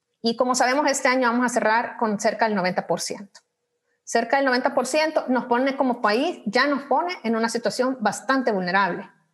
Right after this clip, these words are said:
Más deuda que, va, y la gente también me dice, "¿Pero y qué significa más deuda?". Pues traduzcamos esto para efectos de mi toma de decisión.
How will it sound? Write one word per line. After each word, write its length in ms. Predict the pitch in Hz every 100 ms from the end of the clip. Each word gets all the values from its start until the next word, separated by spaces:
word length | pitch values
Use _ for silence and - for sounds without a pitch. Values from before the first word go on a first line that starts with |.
| _ _ _ _ _ _ _ _ _ _ _ _ _ _ -
Más 300 | 240 294 294
deuda 380 | 311 392 403 392
que, 100 | 294 294 233
va, 300 | 226 208 175 247
y 80 |
la 100 | 233
gente 220 | 233 247 240
también 300 | 214 214 214
me 60 |
dice, 160 | 208 202
"¿Pero 180 | 226 214
y 60 |
qué 140 | 220 208
significa 440 | 247 220 226 220
más 220 | 208 214
deuda?". 400 | 262 233 156 - - _ _ -
Pues 240 | - -
traduzcamos 760 | 208 196 196 - 254 277 285 294
esto 480 | 294 294 294 294 -
para 420 | 240 226 214 -
efectos 380 | 214 226 226 240
de 120 | 240
mi 120 | 214
toma 200 | 208 196
de 40 | 185
decisión. 340 | 170 - -